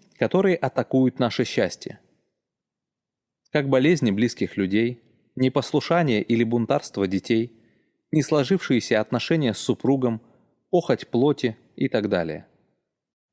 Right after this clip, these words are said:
Более того, когда мы соприкасаемся с вестью Евангелия, это несчастье ещё сильнее удручает сердце. Нам больно смотреть на людей, особенно близких,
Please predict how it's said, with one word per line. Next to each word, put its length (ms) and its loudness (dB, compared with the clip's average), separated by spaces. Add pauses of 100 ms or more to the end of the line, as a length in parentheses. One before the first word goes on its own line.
(140)
Более 340 4
того, 320 0 (100)
когда 280 0
мы 100 4
соприкасаемся 800 0
с 80 -8
вестью 340 2
Евангелия, 600 2 (260)
это 180 0
несчастье 720 2 (200)
ещё 320 2
сильнее 580 4
удручает 640 2
сердце. 460 0 (560)
Нам 240 2
больно 320 4
смотреть 440 0
на 100 2
людей, 400 2 (200)
особенно 420 2
близких, 720 0